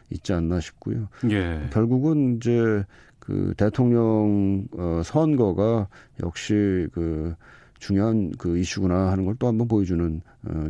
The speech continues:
Speaker 1: 케이스였다고
Speaker 2: 그,
Speaker 1: 생각합니다.
Speaker 2: 그 부분인데 자기 선거를 앞두고 있는 상황에서 또 자기 지지자들 앞에서 뭐 연설을 한다거나
Speaker 1: 네.
Speaker 2: 뭐 이런 발언을 했을 때 굳이 이 얘기를 왜 들고 나왔을까라는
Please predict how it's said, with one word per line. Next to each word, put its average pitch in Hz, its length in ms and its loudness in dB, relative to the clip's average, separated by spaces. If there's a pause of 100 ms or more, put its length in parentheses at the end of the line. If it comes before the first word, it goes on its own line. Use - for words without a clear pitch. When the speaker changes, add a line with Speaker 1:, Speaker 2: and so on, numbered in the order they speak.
Speaker 1:
케이스였다고 98 500 -6
Speaker 2:
그, 95 60 -8 (140)
Speaker 1:
생각합니다. 101 260 0
Speaker 2:
그 202 60 2
부분인데 147 680 0
자기 196 240 0
선거를 233 400 4
앞두고 180 340 2
있는 165 220 2
상황에서 151 640 0
또 175 120 -2
자기 160 240 -4
지지자들 156 460 0
앞에서 147 260 0
뭐 127 140 4
연설을 120 320 4
한다거나 113 560 4
Speaker 1:
네. 151 40 4
Speaker 2:
뭐 135 80 4
이런 135 140 2
발언을 127 400 2
했을 123 220 -4
때 139 180 -6
굳이 170 420 4
이 185 280 4
얘기를 165 340 2
왜 131 160 6
들고 254 220 4
나왔을까라는 131 840 0